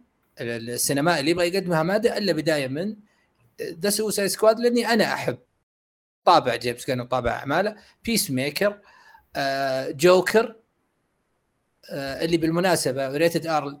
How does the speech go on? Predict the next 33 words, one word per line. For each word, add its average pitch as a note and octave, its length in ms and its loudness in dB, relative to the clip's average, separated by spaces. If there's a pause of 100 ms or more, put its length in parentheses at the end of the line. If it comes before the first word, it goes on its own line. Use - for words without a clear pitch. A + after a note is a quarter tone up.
لأن D#3 320 0
في F3 420 -6
برضو D3+ 340 -2
فانز D3+ 320 0
كثير D3 320 -4
في C3 260 -8
دي B2+ 120 -8
سي D3+ 160 -6
يحبون C#3 360 -4
الأرقام C3 460 -2
ويحبون B2+ 380 -6
ال-، A#2+ 240 -8 (360)
أنه A#2+ 100 0
الفيلم B2+ 300 -2
كم A#2+ 160 -8
حقق - 380 -12
أرباح. C3+ 400 0 (460)
آه، D3 340 0
مع E3 240 6
حمادة D3 640 4
سواء C#3 360 0
قبل E3 340 2
العمل D3 300 0
ولا D3+ 160 2
ما C3+ 100 0
قبل، D3+ 320 -2 (120)
عرض G3+ 260 6
العمل C#3 540 0
من C#3+ 100 -2
دبليو C3 300 -4
بي G3 160 -4
وهو F3 200 4
الرئيس، D3 540 -2